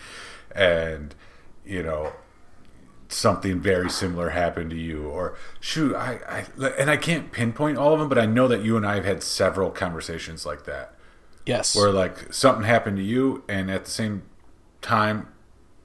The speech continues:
Speaker 1: of day, on the exact same day, I'm having a conversation with someone, or I'm thinking about something, or I'm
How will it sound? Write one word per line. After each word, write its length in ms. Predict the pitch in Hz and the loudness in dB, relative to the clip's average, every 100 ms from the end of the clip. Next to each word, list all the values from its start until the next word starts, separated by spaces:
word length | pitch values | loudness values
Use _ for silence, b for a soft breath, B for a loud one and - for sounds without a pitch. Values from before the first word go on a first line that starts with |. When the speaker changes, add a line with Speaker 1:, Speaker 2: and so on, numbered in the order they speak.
| - | -4
Speaker 1:
of 200 | 95 76 | -4 0
day, 360 | 104 104 101 | 2 2 0
on 240 | - 101 90 | -2 -2 -2
the 80 | |
exact 360 | 87 85 101 98 | -4 2 2 2
same 220 | 104 98 | -2 -2
day, 300 | 98 95 95 | 0 2 2
I'm 280 | - 95 92 | 0 -2 -2
having 440 | 95 92 90 87 - b b b - | 0 0 -2 -6 -8 b b b -6
a 120 | 95 | -4
conversation 880 | 92 - - - 98 92 98 90 87 | -4 -4 -4 -2 0 -2 -2 -4 -6
with 80 | 87 | -6
someone, 400 | 92 87 85 82 | -4 -4 -4 -8
or 280 | 65 87 85 | -8 -4 -2
I'm 220 | 90 85 - | -2 -4 -4
thinking 320 | 101 90 95 | -4 -4 -2
about 200 | 90 85 | -2 -2
something, 360 | 85 78 87 | -6 -6 -6
or 180 | 82 85 | -4 -4
I'm 200 | 87 85 | -2 -4